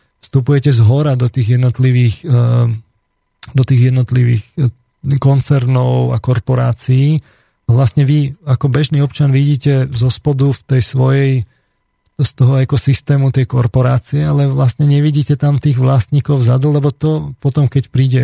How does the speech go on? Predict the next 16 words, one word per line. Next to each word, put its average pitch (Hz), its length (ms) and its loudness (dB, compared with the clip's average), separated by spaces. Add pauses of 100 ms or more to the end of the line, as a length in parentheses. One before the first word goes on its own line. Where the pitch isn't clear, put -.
ja 123 100 -4
neviem, 127 220 2
Wall 131 240 2
Street 135 500 -2
a 123 140 0
finančné 131 500 2
inštitúcie 131 800 0
a - 340 -10
finančné 131 460 0
nástroje, 139 460 0
tak 131 120 -2
vlastne 131 300 -2
to 143 180 0
je 143 80 2
dynamický 139 560 0
systém 175 720 -2